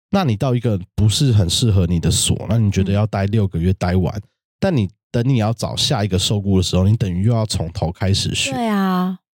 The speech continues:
Speaker 1: 我不能讲说浪费时间啦，因为至少花了时间确认你不喜欢什么，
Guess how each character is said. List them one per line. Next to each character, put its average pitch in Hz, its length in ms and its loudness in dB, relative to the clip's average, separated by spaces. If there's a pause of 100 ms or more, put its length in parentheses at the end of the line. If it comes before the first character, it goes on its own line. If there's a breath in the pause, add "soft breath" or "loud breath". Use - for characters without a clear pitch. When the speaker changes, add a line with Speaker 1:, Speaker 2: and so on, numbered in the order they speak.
(140)
Speaker 1:
我 117 160 -2
不 117 140 0
能 185 120 0
讲 135 160 -2
说 131 180 -2
浪 135 200 0
费 113 220 0
时 - 240 -2
间 87 260 0
啦， 82 140 -4
因 117 80 4
为 120 60 4
至 120 100 0
少 127 180 0
花 113 140 0
了 110 40 0
时 98 140 -4
间 101 160 0
确 120 140 0
认 101 120 0
你 92 80 0
不 123 140 0
喜 87 180 -2
欢 95 220 2
什 - 180 -2
么， - 160 -12